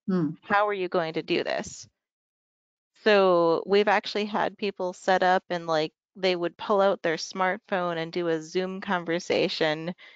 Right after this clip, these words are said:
Speaker 2: and do a walkthrough with the phone of, like, the pretend warehouse space.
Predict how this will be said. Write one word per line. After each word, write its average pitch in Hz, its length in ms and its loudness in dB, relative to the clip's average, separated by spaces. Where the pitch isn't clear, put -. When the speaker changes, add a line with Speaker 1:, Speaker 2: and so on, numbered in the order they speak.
Speaker 2:
and 180 140 -2
do 185 220 0
a 160 120 2
walkthrough 175 580 2
with 170 160 -4
the 156 100 -2
phone 170 680 -2
of, 180 240 4
like, 175 260 0
the 156 360 2
pretend 180 440 -4
warehouse 170 540 0
space. - 720 -2